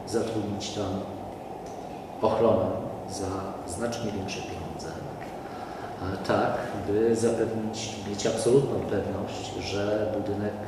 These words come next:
e, nie będzie, e, degradowany. A, no, ale wtedy okazałoby się, że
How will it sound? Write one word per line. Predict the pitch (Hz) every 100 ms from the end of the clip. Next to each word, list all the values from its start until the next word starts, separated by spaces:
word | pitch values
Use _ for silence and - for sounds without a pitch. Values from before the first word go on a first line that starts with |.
| -
e, | 98 95 95 95
nie | 98
będzie, | 98 98 98 101
e, | 101 98 98 95 - - - 92 92 92 92 -
degradowany. | 101 98 95 95 - 69 - - - - - - - - - - - -
A, | 87 87 90 90 90 - 90
no, | 95
ale | 104 -
wtedy | 120 117 113 113 113 - - 104
okazałoby | - 113 123 113 -
się, | 92 110 117
że | 113 107 104 104 104